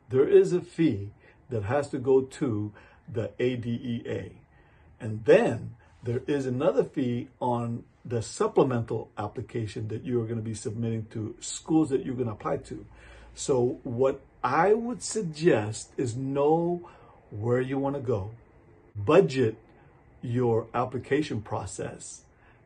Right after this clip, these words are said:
and make sure that you're not spending unnecessary funds for schools that you are not qualified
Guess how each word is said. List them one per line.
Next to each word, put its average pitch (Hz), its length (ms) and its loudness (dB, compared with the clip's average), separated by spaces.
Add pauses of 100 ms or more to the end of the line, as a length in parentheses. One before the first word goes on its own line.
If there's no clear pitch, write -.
and 117 200 -2
make 143 220 2
sure 160 320 2
that 135 180 -2
you're 135 120 -6
not 127 200 -4
spending 123 560 -4 (320)
unnecessary 139 1000 0
funds 113 560 -6 (340)
for 127 160 -4
schools 131 640 -6
that 117 180 -6 (120)
you 139 560 -6 (280)
are 117 120 -4
not 120 340 -2
qualified 113 600 -4